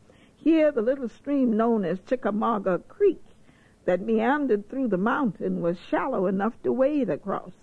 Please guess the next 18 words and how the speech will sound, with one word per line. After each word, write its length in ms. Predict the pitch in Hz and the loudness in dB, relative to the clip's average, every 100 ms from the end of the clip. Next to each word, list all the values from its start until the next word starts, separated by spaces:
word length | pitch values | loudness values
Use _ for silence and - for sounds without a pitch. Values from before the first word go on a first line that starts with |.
| _ - - _ | _ -20 -20 _
This 220 | 240 262 | -2 -2
was 220 | 240 196 | -4 -4
hilly, 540 | - 370 339 311 311 302 - - - | -4 0 2 4 2 0 -6 -20 -6
mountainous, 720 | 185 247 302 277 277 269 254 | 0 2 2 -2 0 -2 0
and 180 | 208 196 | -2 -2
treacherous 560 | - 294 - 202 208 | -2 -2 0 -2 -2
country, 540 | - - 190 - - - - - - | -4 -4 -4 -6 -10 -10 -16 -20 -8
hard 440 | - 277 285 285 | -4 0 0 -2
to 100 | 247 | -4
move 260 | 240 262 254 | -2 0 0
across 560 | 208 - 240 180 196 - | -2 -2 -2 -2 -6 -4
and 160 | 202 | -2
impervious 800 | 226 214 - 277 269 180 190 - - - _ - | 0 -2 0 -2 0 -4 -6 -8 -18 -20 _ -2
as 140 | 202 | 0
roads 500 | 190 220 254 208 180 | 2 4 4 4 0
for 180 | - 196 165 | -4 -4 -2
animals, 580 | - 247 202 185 175 180 | -2 0 0 -2 -2 -2
wagons, 640 | 175 220 208 180 175 156 | 0 2 0 -2 -4 -10